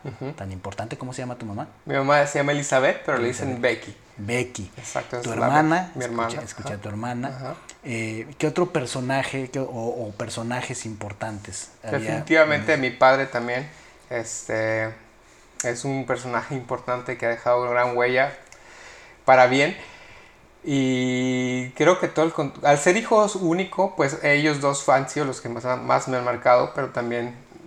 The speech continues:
Speaker 1: por ejemplo, ahora que, que después me de-, dediqué a la cocina, viene esta influencia tanto de mamá como me-, de mis abuelas,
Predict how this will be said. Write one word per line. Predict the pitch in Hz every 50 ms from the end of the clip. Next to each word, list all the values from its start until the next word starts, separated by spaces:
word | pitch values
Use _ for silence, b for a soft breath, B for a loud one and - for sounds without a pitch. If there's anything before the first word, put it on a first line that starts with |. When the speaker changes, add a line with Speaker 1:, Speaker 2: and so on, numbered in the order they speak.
| - -
Speaker 1:
por | - 151 135
ejemplo, | 135 - 147 135 135 - 147
ahora | 135 135 135 135 139 139 135 -
que, | 120 117 117 113 110 - - - - -
que | - 127 117 117 113 113 113 113 117 117 120 120
después | 131 120 - - - - 160 151 151 151 - - - - - - -
me | 135 127 127 127
de-, | 127 127 127 127 123 123 123 120 120
dediqué | 123 131 123 127 120 - - 139 139 143
a | 135 131 131
la | 123 117 117
cocina, | - 131 127 - - 160 156 143 135 127 131 - - - - - - - - -
viene | 143 135 127 131
esta | 131 - 135
influencia | 123 - - 120 123 139 127 131
tanto | - 110 110 - 117
de | 117
mamá | 120 117 117 117 120 -
como | - 139 127 127 120
me-, | 117 117 110
de | 113 135 127 123 120
mis | 120 110 -
abuelas, | 107 113 143 180 170 143 117 110 - - -